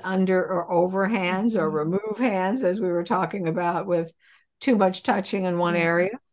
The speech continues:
Speaker 1: And the partner is to take this not as, "Ooh, you're not doing it right," you know, and
Speaker 2: Mm-hmm.
Speaker 1: the old, t-, "I'm supposed to touch you to turn you on. I'm not doing that right."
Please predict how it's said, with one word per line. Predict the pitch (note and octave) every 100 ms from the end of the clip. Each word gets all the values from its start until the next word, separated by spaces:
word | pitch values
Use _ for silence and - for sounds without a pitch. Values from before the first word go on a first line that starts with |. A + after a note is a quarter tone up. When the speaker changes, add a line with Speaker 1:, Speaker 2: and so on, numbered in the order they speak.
| _ _ _ -
Speaker 1:
And | G#3+
the |
partner | A3+ F4 F#4 E4+ C4
is | A3+ A3+
to | A3+
take | - A3 A3+
this | A3+ G#3+
not | A#3+ A3+ C4
as, | G#3 F#3 C#4
"Ooh, | E4+ A#3+
you're | D#3+
not | E3 F#3+ F#3
doing | F#3+ F3
it | C3+
right," | C#3+ F3 D#3 C3+ - _ -
you | D#3
know, | C3+
and | C3+ C3+
Speaker 2:
Mm-hmm. | - F#3+ -
Speaker 1:
the | D3+
old, | D#3+ E3 D3+ D3+ - _ _ _ _ _ _ _ _ _ -
t-, | -
"I'm | F#3+ G3+
supposed | A3 G3
to | F3+
touch | E3 F3 E3+
you | F#3+
to | F3
turn | E3 A3 F3
you | D#3 E3
on. | A3+ F3
I'm | D#3 F#3
not | F3 -
doing | D4+ F4+
that | D3+ B2
right." | C#3 C3+ F#3